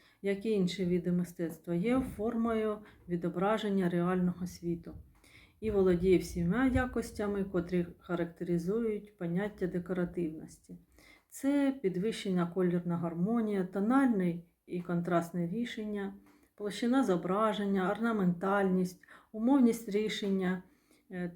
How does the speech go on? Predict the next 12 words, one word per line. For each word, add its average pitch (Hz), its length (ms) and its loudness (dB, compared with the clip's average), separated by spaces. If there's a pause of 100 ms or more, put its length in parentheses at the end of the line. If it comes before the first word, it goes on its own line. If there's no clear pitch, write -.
теми 233 400 2
та 202 280 2
обмеженість. 175 880 0 (2250)
У 196 80 -2
підборі 226 500 2
кольорів, 233 640 4
е, 185 600 2
тобто 196 340 -2
все 190 280 -4
те, 196 240 4
що 185 280 0 (120)
незмінно 180 840 4